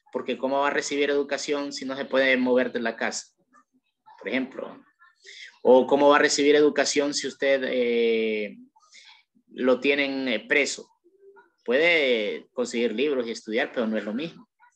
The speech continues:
Entonces, la libertad es importante para recibir el derecho a la educación. O, por ejemplo, y más importante, el derecho a la vida.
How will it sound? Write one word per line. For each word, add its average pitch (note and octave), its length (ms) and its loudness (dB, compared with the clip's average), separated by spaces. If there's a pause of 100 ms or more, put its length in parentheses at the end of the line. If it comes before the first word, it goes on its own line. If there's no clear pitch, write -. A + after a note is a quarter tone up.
(440)
Entonces, B2 400 -2
la B2 100 4
libertad A#2 420 4
es D#3 60 0
importante C#3+ 520 -6
para F#2 240 -8
recibir F#2+ 380 -2
el G#2 100 0
derecho G2 320 -2
a G2 60 -6
la F#2+ 60 -2
educación. C#3 400 -8 (460)
O, D3 160 6
por F3 140 4
ejemplo, E3 560 2
y A2 80 2
más A#2 140 4
importante, C3 640 -2
el A2+ 120 0
derecho G2+ 320 -2
a - 20 -2
la G2+ 100 -2
vida. A#2+ 340 -4